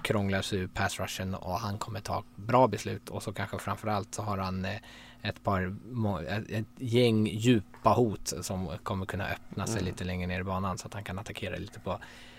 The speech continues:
Speaker 1: Tyreek Hill och Mecole Hardman och de andra superspeedsterna som de har. Ehm,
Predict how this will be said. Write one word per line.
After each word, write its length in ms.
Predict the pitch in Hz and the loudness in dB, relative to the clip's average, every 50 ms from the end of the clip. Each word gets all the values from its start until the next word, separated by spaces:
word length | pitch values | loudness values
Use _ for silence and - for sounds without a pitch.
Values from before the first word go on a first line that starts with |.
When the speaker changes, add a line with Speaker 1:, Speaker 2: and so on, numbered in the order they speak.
| - - - - - - | -18 -18 -18 -18 -12 0
Speaker 1:
Tyreek 400 | - 110 104 101 98 101 - - | 4 6 8 8 6 6 4 4
Hill 220 | 104 95 92 90 | 4 4 4 2
och 100 | 90 90 | 2 2
Mecole 360 | 95 98 92 - - 98 95 - | 2 0 0 0 -2 -4 -2 -2
Hardman 420 | 98 98 98 98 92 92 90 90 | 0 0 0 0 0 -2 -2 -2
och 60 | 90 | -4
de 120 | 95 95 104 | -4 -4 -4
andra 260 | 95 90 87 87 87 - - - | -4 -4 -4 -6 -8 -8 -8 -6
superspeedsterna 960 | - - - 98 - - 85 - - - 95 92 - - - - 85 78 - | -4 -4 -4 -4 -4 -6 -6 -6 -4 -4 -4 -2 -2 -4 -4 -4 -6 -8 -8
som 240 | - - 95 95 90 | -8 -8 -8 -6 -6
de 100 | 90 98 | -6 -6
har. 180 | 104 95 - - - - - - - - | -8 -8 -8 -10 -12 -16 -16 -16 -12 -10
Ehm, 520 | 101 90 87 87 85 - - - - - | -10 -8 -8 -8 -10 -10 -12 -12 -14 -16